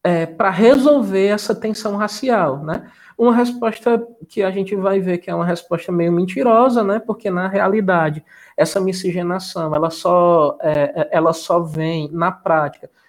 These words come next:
no sentido de embranquecer, né, essa, a, a, a nossa população. Na época mesmo,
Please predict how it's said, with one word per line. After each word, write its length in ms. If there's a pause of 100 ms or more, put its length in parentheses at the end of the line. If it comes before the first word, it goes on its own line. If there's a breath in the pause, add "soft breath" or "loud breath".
(100)
no 140
sentido 400
de 160
embranquecer, 1080
né, 240
essa, 300
a, 200
a, 440
a 20
nossa 240
população. 920 (180)
Na 260
época 400
mesmo, 540